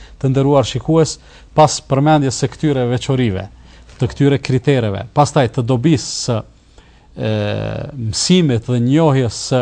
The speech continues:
karakteristikave të shpalljes në periudhën mekase dhe të shpalljes në periudhën medinase, na mbetet të themi se vërtet Kurani është një mrekulli e veçantë. Derisa e lexojmë,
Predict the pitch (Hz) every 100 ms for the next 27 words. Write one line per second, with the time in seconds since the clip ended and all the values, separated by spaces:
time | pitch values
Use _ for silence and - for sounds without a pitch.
0 | 127 - 123 110 123 110 170 143 127 113
1 | 117 110 - - 143 127 107 - - -
2 | - - - _ - 127 139 131 143 131
3 | 127 143 - 120 131 117 117 - - 143
4 | 135 110 127 - 123 131 123 117 110 139
5 | 151 - 160 - - - 127 123 147 147
6 | 135 - 117 139 139 127 - 127 - _
7 | _ - 123 117 151 151 - - _ _
8 | - 135 139 147 139 120 135 123 120 -
9 | 120 123 - 113 110 127 98 - - _
10 | - 143 - 139 123 113 131 127